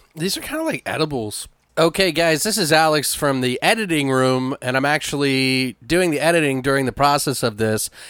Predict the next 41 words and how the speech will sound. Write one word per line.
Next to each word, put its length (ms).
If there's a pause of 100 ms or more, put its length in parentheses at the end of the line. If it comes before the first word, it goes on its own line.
(200)
I 80
don't 100
know 140
if 100
you 80
happened 380
to 60
catch 500
that. 260
Let 60
me 100
play 320
that 400
last 480
segment 560
for 240
you 300
again, 480 (340)
and 160
then 80
we'll 80
break 300
this 260
down. 340
I 60
caught 320
some 200
weird 360
anomalies 880
in 220
this 280
that 160
I 80
thought 240
I 120
should 220
point 300
out 180
for 140
the 180
episode 680